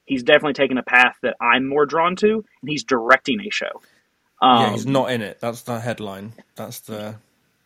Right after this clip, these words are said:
Speaker 2: spoiler alert.
Speaker 1: Yeah, he's not in it.
Speaker 2: Darren Brown is not
Speaker 1: Uh,
Speaker 2: in his
Speaker 1: but
Speaker 2: next West End show, basically.
Speaker 1: Yeah, and, and it's a, like, it's kinda like the, um, I know he did the, uh, roller coaster, ghost train kind of thing a while back,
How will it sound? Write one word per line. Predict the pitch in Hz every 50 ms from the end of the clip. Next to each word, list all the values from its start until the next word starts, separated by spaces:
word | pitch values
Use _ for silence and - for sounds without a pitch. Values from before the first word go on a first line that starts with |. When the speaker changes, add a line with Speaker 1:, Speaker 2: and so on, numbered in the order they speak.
| _ -
Speaker 2:
spoiler | - - _ - 127 123 117 113 110 107
alert. | 104 104 - 180
Speaker 1:
Yeah, | 180 143 127
he's | 135 139 135
not | 156 156 147 160
in | 165 127
it. | 117 - - -
Speaker 2:
Darren | 123 120 120 120 120
Brown | 110 123 117 113 110
is | 107 110 117
not | 117 120 120 117 113
Speaker 1:
Uh, | - 135 131 123
Speaker 2:
in | 117 117
his | 107 113
Speaker 1:
but | 107 98
Speaker 2:
next | 147 - - -
West | - 104 104 98 - - -
End | 101 101 104 110 - - _ _ _ _ _ _ _ _
show, | - - - 120 107 101 95 98 127 - _
basically. | - - - - - - _ - 110 87 127 -
Speaker 1:
Yeah, | 156 180 254 277 190 104 - - _ _ _ _ _ _ _ _ -
and, | 180 175 160 156 139 - - - _ _ _ _ _ _ -
and | 202 185 185
it's | 180 175 - 175
a, | 156 - -
like, | 170 165 208 - -
it's | 185 180 -
kinda | - 214 240
like | 254 208 - 123 -
the, | 139 139 139 135 135 135
um, | 127 123 120 117 113
I | - 139
know | 147 151 151
he | 156 139
did | 131 139 135 127 117
the, | 131 131 127 127 127 123 123 120 117 117 _ _ _ _ _ _ _ - -
uh, | 131 127 123 113 107 - - 50
roller | - 127 131 156 160 156 151 135
coaster, | - 143 143 139 - - 143 139 135 135 127
ghost | 123 127 139 139 143 139 - -
train | - - 135 131 131 131 131 127 127 123
kind | - - 135 131 120
of | 110 -
thing | - - 147 139 127 120 113 113 - -
a | - 123
while | 127 120 117 113
back, | 113 123 123 113 95 92 - -